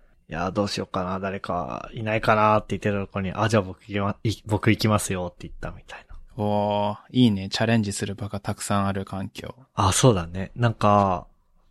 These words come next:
Speaker 1: 多分、今まで僕がいた中で一番大きい会社だと思うんだけど。
Speaker 2: うん。
Speaker 1: あれ、そんなことないかな。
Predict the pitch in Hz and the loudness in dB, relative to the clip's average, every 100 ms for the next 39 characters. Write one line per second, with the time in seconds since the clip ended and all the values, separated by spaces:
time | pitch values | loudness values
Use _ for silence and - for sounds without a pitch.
0 | _ _ 139 135 120 101 92 - _ _ | _ _ 4 6 4 2 -4 -14 _ _
1 | _ _ _ - 117 127 135 110 98 - | _ _ _ -4 2 6 6 6 2 -2
2 | 104 104 101 - 107 107 107 92 87 107 | 2 2 2 2 2 2 0 0 -2 0
3 | 101 - 120 104 98 - 92 90 87 87 | 0 2 0 0 0 -2 -4 -4 -6 -8
4 | 87 - 90 87 - _ _ _ - 107 | -10 -12 -8 -6 -8 _ _ _ 0 0
5 | 92 - _ _ _ 104 - 120 147 170 | 0 -12 _ _ _ -4 0 2 4 2
6 | 104 95 90 82 78 | 2 0 -4 -8 -10